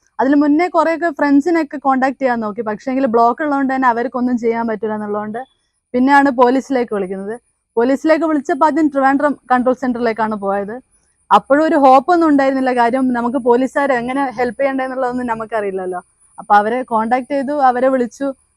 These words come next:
ആ, അവര് കോഴിക്കോടേക്കുള്ള സെന്ററിലേക്ക് അവര് കണക്ട് ചെയ്ത് തന്നു. പിന്നെ നമ്മളെ ഇങ്ങോട്ടേക്ക് വനിതാ പോലീസുകാർ ഇങ്ങോട്ടേക്ക് വിളിച്ചു.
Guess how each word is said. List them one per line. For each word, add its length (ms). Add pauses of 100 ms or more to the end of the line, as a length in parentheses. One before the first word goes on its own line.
(360)
ആ, 40 (420)
അവര് 220
കോഴിക്കോടേക്കുള്ള 800
സെന്ററിലേക്ക് 560
അവര് 180
കണക്ട് 320
ചെയ്ത് 200
തന്നു. 340
പിന്നെ 160
നമ്മളെ 300
ഇങ്ങോട്ടേക്ക് 480
വനിതാ 360
പോലീസുകാർ 480
ഇങ്ങോട്ടേക്ക് 340
വിളിച്ചു. 360